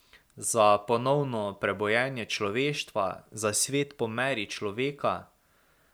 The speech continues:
tako da nam bo služil v najboljši možni meri in tako, da bomo kot ljudje vpeti vanj, in to ne kot zajedalci, ampak v simbiozi.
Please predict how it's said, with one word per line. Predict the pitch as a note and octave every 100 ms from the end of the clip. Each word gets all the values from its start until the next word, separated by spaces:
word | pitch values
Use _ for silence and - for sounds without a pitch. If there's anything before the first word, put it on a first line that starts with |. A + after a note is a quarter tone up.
| _ _ _ _ _ _
tako | A#2 - D3+
da | D3 B2
nam | G#2+ G#2+
bo | G#2+ G#2 G2 G2 -
služil | A#2 - D3 E3 F3 A#2 A2
v | G#2 A2+
najboljši | B2+ D3 C#3 D3 D3 C#3 A#2
možni | B2 C#3+ C3+ A2+
meri | A#2 C3+ C#3 G2+ F#2+ G#2+
in | G#2+
tako, | G#2+ - C#3+ D3
da | A#2+
bomo | G#2+ G#2 G#2
kot | - G#2+ -
ljudje | G#2+ G#2+ C3+
vpeti | C3+ - - C#3+ C#3+ A2
vanj, | G2 A2+ C3 D3 D3+ - _ _ _ _ _ _ _ _ _ _ _ _ _ _ _ -
in | A#2
to | A2+ C#3+
ne | C#3 D3+
kot | D3 A2+
zajedalci, | A2+ G2 G2+ G#2+ A#2+ E3 D#3 - G#2 F#2+ _ _ _ -
ampak | A2 G#2 G#2+ G2+
v | A2 G#2 G2+ -
simbiozi. | - - A2 G#2+ A#2 B2+ A2+ F#2+ G2